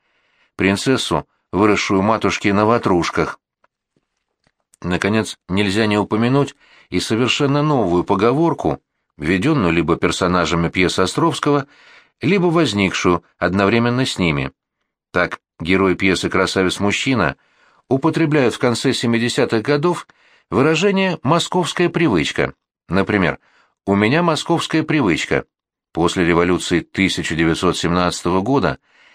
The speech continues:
это выражение бытовало лишь до середины двадцатых годов,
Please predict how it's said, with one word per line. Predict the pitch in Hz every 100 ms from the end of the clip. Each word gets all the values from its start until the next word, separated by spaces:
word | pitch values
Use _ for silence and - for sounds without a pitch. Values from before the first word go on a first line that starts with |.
| _ _
это | 143 170
выражение | 160 165 160 175 175 92 76
бытовало | 92 127 160 160
лишь | 147 143 - _
до | - 135
середины | - 135 135 160
двадцатых | 131 139 - 139 143 131
годов, | 151 98 73 -